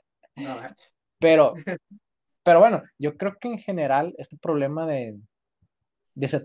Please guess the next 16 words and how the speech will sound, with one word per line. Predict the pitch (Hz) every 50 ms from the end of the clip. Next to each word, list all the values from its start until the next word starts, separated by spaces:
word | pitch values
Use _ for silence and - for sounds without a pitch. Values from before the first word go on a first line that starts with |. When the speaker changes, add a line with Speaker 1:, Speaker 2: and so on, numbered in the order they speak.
| -
Speaker 2:
de | - 175 139 135
saturación | - 135 - 131 123 120 117 - 127 131 143 156 - _ _ _ _ _ _ _ _ _ _ _ _ _ _
se | _ - - 151 135
da | 131 120 113 -
también | - 156 147 143 143 139 139 - 143
en, | 143 147 143 143 139 131 -
en | 139 127 127 -
gente, | 127 120 110 - _ 139 139 143 _ _
pues, | 123 123 120 113 - -
que | _ 127
utiliza, | 120 - 120 113 110 107 - 131 135 131 123 110 - -
por | - 120
ejemplo, | - 117 113 - - 131 131
los | 131 127 123 113 107 101 101 - - - _ _ _ _ _ _ _ _ _
transportes | - 127 123 117 - - 120 117 - - 131 127 123 -
públicos. | - 165 170 175 170 165 165 170 170 170 - _